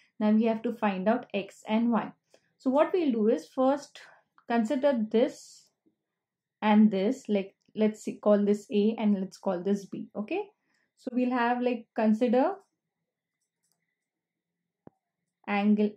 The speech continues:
A and angle B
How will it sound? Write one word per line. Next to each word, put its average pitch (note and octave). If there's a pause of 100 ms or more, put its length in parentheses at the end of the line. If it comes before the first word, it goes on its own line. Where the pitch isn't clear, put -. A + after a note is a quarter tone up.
A A3 (1040)
and G#3+ (180)
angle G3 (100)
B G#3